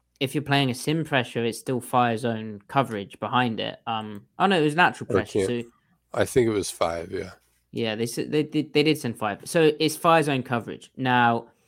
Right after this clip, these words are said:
Speaker 1: what was interesting about how Seattle played it and what was tricky about how they played it was, um, they,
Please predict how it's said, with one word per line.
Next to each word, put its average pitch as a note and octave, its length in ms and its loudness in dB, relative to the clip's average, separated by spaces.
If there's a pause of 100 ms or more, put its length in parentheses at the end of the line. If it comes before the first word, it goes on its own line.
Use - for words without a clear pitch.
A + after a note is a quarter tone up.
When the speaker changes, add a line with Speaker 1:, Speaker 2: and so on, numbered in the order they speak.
(640)
Speaker 1:
what C#3 180 4
was C#3+ 220 -2
interesting D#3 580 -4
about A#2+ 320 2
how A#2+ 220 0
Seattle A#2 440 -4
played A#2 360 -4
it G2 160 -6
and A2 260 -10
what A#2 100 -4
was E2 140 -10
tricky - 380 -6
about G2+ 240 -4
how G#2 80 -10
they G2+ 120 -8
played G2 300 -10
it G2 240 -10
was, G2+ 420 -8
um, G2 460 -12 (1500)
they, A2 360 -2